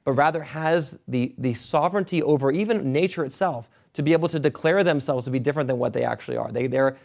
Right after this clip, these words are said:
they're able to, based on, on their, their inner feelings, to determine that they are, they are a, a male or female, a boy or a girl, even if that is not actually consistent with reality. But I, I would ask,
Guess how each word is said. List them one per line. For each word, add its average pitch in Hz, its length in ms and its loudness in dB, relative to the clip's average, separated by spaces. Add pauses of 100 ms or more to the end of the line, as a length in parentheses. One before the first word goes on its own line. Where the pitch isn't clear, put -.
(140)
they're 139 140 4
able 165 240 4
to, 143 160 -2
based 139 200 2
on, 127 220 -4
on 127 200 0 (100)
their, 123 360 0
their 123 140 0
inner 160 240 2
feelings, 135 480 0 (240)
to 143 100 -2
determine 147 360 -2
that 120 100 -2
they 131 120 4
are, 127 280 2
they 131 220 2
are 117 260 2 (160)
a, 131 160 -4
a - 80 -4
male 135 240 2
or 143 100 4
female, 139 300 0
a 123 60 2
boy 127 180 2
or 131 120 4
a 117 40 -2
girl, 131 300 0 (180)
even 190 300 2
if 156 180 2
that 139 140 2
is 131 100 0
not 139 260 0 (120)
actually 151 420 0
consistent 135 540 -4
with 127 200 -2
reality. 131 460 0 (500)
But 180 360 0
I, 165 140 0
I 180 60 4
would 220 100 2
ask, 139 220 0